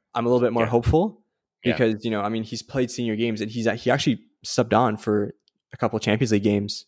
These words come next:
Speaker 1: for, for,
Speaker 2: Yeah, I saw. Yeah.
Speaker 1: uh, Atalanta.
Speaker 2: He played well in his, uh,
Speaker 1: He had some chances. He could have scored, actually.
Speaker 2: Yeah, yeah.
Speaker 1: So,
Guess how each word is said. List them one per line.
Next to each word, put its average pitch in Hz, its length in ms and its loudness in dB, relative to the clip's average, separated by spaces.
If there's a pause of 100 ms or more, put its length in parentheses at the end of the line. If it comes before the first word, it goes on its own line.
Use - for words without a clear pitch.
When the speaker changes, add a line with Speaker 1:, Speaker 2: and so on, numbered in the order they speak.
Speaker 1:
for, 101 260 2
for, - 100 -4
Speaker 2:
Yeah, 104 80 4
I 101 120 4
saw. 101 440 -4 (340)
Yeah. 95 300 -4
Speaker 1:
uh, 101 240 0
Atalanta. 107 400 2
Speaker 2:
He 160 60 6
played 160 100 0
well 101 240 2 (160)
in 95 100 -8
his, 92 200 -6
uh, 85 260 0
Speaker 1:
He 117 80 2
had 139 160 2
some 226 100 2
chances. 131 360 0
He 107 60 -2
could 156 80 2
have 123 100 0
scored, 117 340 2
actually. - 480 -8
Speaker 2:
Yeah, 90 140 -10
yeah. 82 120 -10 (300)
Speaker 1:
So, 104 480 2